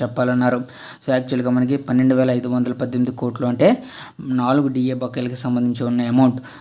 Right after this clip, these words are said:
So, ఈ అమౌంట్‌కి ఖచ్చితంగా ఉద్యోగులకు త్వరగతిన వారి యొక్క ఖాతాల్లో జమ చేయాలి. దసరాకి ఒక పీఆర్సీ అయినా చె-, చెల్లిస్తారని ప్రశ్నించారు. ఇక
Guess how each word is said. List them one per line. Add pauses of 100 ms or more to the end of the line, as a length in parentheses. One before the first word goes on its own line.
(120)
So,
ఈ
అమౌంట్‌కి (220)
ఖచ్చితంగా
ఉద్యోగులకు
త్వరగతిన
వారి
యొక్క
ఖాతాల్లో
జమ
చేయాలి. (320)
దసరాకి
ఒక
పీఆర్సీ
అయినా
చె-,
చెల్లిస్తారని
ప్రశ్నించారు. (300)
ఇక